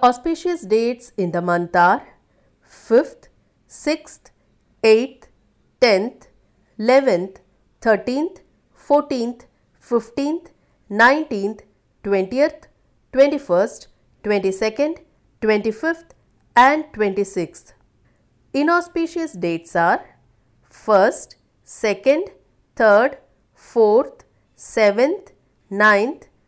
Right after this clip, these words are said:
twelfth, sixteenth, seventeenth, eighteenth, twenty-third, twenty-fourth, twenty-seventh,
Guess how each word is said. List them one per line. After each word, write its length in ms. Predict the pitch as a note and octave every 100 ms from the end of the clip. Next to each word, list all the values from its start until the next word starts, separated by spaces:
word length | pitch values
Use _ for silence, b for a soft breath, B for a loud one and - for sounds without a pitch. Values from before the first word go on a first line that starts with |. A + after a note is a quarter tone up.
| _ _ _
twelfth, 520 | A3 A3+ F#3 A3+ - _ _ _
sixteenth, 840 | - - - G#3+ - C4+ D4 E4+ - _ _ _
seventeenth, 840 | - - C#4+ D4+ C#4+ F#3+ G3+ - _ _ _ _ -
eighteenth, 640 | G#3+ G#3+ C4+ C#4 D4 D4 _ _ _ _ A#3
twenty-third, 720 | B3 C4+ D4 G3+ F3+ G#3 - _ _ _
twenty-fourth, 800 | B3 C4+ C#4+ D4 - F3 A3 - _ _ _ _
twenty-seventh, 880 | B3+ D4 D4 D#4+ - F3 G3 C#4+ -